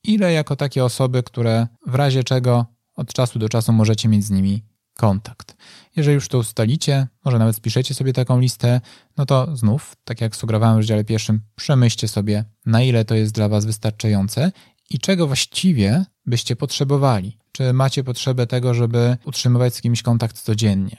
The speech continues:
Czy może raz na jakiś czas to jest dla was w zupełności wystarczająco? Czy jak macie weekend, który spędzacie w domu,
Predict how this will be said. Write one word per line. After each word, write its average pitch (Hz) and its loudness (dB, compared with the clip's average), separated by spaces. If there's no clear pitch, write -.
Czy 165 -2
może 139 2
raz 120 0
na 120 2
jakiś 117 -2
czas 113 -2
to 220 -6
jest 160 0
dla 143 4
was 127 4
w 131 -8
zupełności 120 0
wystarczająco? 107 -4
Czy 143 0
jak 139 0
macie 135 0
weekend, 135 0
który 131 -4
spędzacie 127 0
w 123 -4
domu, 131 2